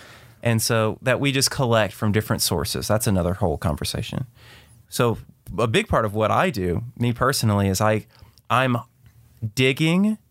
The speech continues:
like a, like a, like a, like somebody who makes beats would dig through old vinyl records to look for, like, a new break or a new sample to, like, loop and, like, rap over top of. Like, I'm doing that with, like,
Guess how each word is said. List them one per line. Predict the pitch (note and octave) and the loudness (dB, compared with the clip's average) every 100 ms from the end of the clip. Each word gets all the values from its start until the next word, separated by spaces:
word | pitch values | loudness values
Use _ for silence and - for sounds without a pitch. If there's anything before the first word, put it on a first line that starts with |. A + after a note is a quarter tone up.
| _ _ _ _ _ - - - | _ _ _ _ _ -20 -20 -6
like | B2 A#2+ A#2 | 0 2 2
a, | A2 G#2+ G2 - | 2 2 0 -2
like | A2 A2 | -2 0
a, | G2+ G#2 - | 0 -2 -2
like | A2 G#2 | 0 2
a, | G2+ G2 G2 _ - _ - | 2 0 -2 _ -20 _ -6
like | A2+ G2+ | -2 0
somebody | B2 A#2+ A#2+ | 2 2 4
who | A#2+ | 4
makes | G#2 - | 2 0
beats | G2 F#2+ B2 - | -2 0 0 0
would | G#2+ F#2+ | -2 0
dig | F#2 G2+ - | 0 0 0
through | - G#2 G2+ G2+ - _ - _ - - | 0 2 2 -2 -6 _ -20 _ -20 -4
old | A2 G#2+ G2 - - - | 2 2 0 -8 -16 -2
vinyl | A2 G#2+ G2+ | 0 2 2
records | F#2 - B2+ A#2 | 0 0 -2 0
to | G2+ | 0
look | G2 | -2
for, | - G#2 | 0 0
like, | G2 | 2
a | F#2+ | 2
new | G#2 G2+ | 2 2
break | F2+ G2 G#2 C3 | 0 0 2 2
or | A2 | 2
a | G2+ | 2
new | F#2+ | 2
sample | - G2+ G2+ A#2 A#2 | 2 2 2 0 0
to, | A#2 | 2
like, | G2 F2 - - - | 2 0 -4 -20 -18
loop | - G#2+ A2+ A2+ A2+ | -8 0 2 2 0
and, | F#2 | 0
like, | F2 D#2+ - | 0 -2 0
rap | D#2 A2 | 0 2
over | C3+ C#3+ | 0 -2
top | C#3+ C#3+ C#3+ | 0 -2 0
of. | D#3 C#3 | -2 0
Like, | G#2+ G#2+ - - - | -2 -2 -12 -18 -2
I'm | A2+ C#3+ | 0 2
doing | C3+ C3+ A#2 | 2 2 2
that | A2+ A2 | 2 0
with, | G2+ G2 F#2+ - - - _ _ - | 0 0 0 -2 -20 -20 _ _ 0
like, | G2+ F#2+ | 0 0